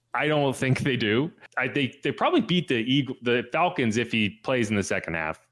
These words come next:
I think that was an impact for that game, definitely. I think that they maybe beat the Titans because that was a very close game.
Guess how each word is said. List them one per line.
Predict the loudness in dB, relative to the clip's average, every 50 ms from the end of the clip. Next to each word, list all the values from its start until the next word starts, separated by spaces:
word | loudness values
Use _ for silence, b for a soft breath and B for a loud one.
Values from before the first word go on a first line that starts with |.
| _ -8 -8
I | -4
think | 0 0 0 0
that | 0 0 2
was | 2 2 2 2
an | 2 0
impact | 0 0 0 -2 -2 -4 -4 -2
for | -2 -2
that | 0 -2 -2 -4
game, | -4 -4 -4 -6 -8 b b b _ _ _ -8
definitely. | -4 -4 -4 -4 -4 -6 -6 -6 -6 -6 -6 -6 -6 -8 B B B B B B B B B -6
I | -6 -4
think | -2 -4 -4 -4 -4 -4
that | -2 -2 0 -2 -2 -4 -6 -14 _ _ _ _ _ _ _ _ _
they | -4 -4 -4 -4 -6 -10 -20 _ _ _ _ -20 -20 _ _ _ _
maybe | -8 -4 -2 0 0 0 2 2 2 2 2 2 2 2
beat | 2 2 0 0 0
the | -4
Titans | -4 -2 -2 -2 -2 -2 -4 -8 -8
because | -10 -4 -2 -2 0
that | 2 2 2
was | 2 2
a | 2
very | 0 0 0 0 2 4 4 2
close | 2 0 0 0 0 0 0
game. | -2 -4 -2 0 0 0 0 0 0